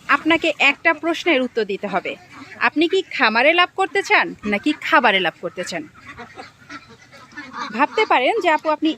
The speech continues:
এইটা কোন ধরনের প্রশ্ন করছেন?" তো এটা কোন ধরনের প্রশ্ন করছি, কেন করছি, ডিটেলসে আলোচনা করব।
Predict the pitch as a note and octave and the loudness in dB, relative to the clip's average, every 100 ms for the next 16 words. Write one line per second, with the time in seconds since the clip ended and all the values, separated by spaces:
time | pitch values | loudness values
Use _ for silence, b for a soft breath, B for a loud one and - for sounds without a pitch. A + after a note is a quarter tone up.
0 | - D4+ D#4+ - D4+ D#4 D#4 - F#4+ G4+ | 0 0 0 0 0 2 2 0 -2 0
1 | C#4 G#3+ F3+ G3+ G3+ F3 F3+ - G3+ A3 | 2 0 0 -4 -6 -6 -6 -6 -6 -8
2 | - _ - G#3+ A3 - E4 D#4+ D#4 D4 | -10 _ -6 -4 -4 -4 -2 0 2 2
3 | D#4+ D4+ D4 D#4+ D#4 D#4 E4 D#4+ D4+ C#4 | 2 0 0 -2 -2 -2 -4 -2 2 2
4 | E4 F#4 F4 A#4+ - - C4+ D#4+ G#4+ G4 | 0 -4 -4 -6 -6 -10 -10 -6 -6 -2
5 | A3+ G#3+ A#3 F#3 F#3 E3 | -2 -2 -6 -10 -10 -12